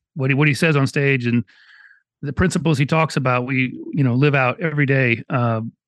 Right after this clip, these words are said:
especially on staff, like, throughout the day, throughout a, you know, a work week. And, uh, I mean, all of that, all of that really flows from the top. Like, healthy relationships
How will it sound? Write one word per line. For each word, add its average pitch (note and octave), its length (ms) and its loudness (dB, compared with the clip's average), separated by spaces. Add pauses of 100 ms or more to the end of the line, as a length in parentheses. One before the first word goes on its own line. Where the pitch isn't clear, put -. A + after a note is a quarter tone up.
(1200)
especially F3+ 400 -2
on C#3 200 2
staff, D3+ 460 -4
like, A#2 260 -6 (160)
throughout D#3+ 280 -2
the C#3 80 -2
day, C#3 400 2
throughout B2+ 340 -4
a, - 60 -10
you - 60 -4
know, A#2+ 160 -2
a B2 60 -2
work D3 220 0
week. B2 220 -4 (580)
And, C3+ 160 2
uh, C3 240 0
I - 80 -6
mean, C#3+ 140 2
all F#3 180 2
of F#3 80 0
that, C3+ 320 0 (440)
all F3 120 2
of G#3 60 2
that D3 120 2
really B2+ 540 2 (300)
flows D#3 480 -2
from C#3+ 100 -6
the B2 80 -4
top. A2 320 -8
Like, A2+ 240 -6 (680)
healthy F3+ 220 2
relationships D3 840 2